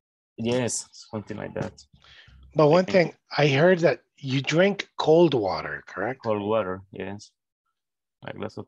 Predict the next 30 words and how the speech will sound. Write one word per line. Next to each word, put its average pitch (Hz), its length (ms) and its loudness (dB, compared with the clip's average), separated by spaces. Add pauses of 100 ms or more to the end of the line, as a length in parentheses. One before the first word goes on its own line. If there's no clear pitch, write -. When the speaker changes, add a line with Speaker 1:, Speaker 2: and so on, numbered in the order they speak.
(140)
Speaker 1:
cold 107 160 -12
water. 107 160 -14 (720)
Speaker 2:
Oh. 85 280 -8 (1080)
Speaker 1:
Mm-hmm. 107 100 -18 (680)
Speaker 2:
I, - 140 -10 (160)
is 127 180 -6
that 135 180 2
good? 113 300 0 (400)
I, 107 180 -2
I 127 60 0
hear 160 140 4
that 143 180 2
sometimes 143 420 -2
cold 139 240 0
water 135 320 2
is 123 160 -2
not 120 220 -6
very 110 340 -4
good 151 240 -4
because 101 500 -10 (120)
imagine 113 420 -4
if 107 140 -8
you 120 100 2
were 120 80 2
sleeping, 143 400 0
Speaker 1:
I 139 60 2
don't 131 100 0
Speaker 2:
you're 123 80 0
Speaker 1:
know, 131 80 0
Speaker 2:
hot. 127 260 0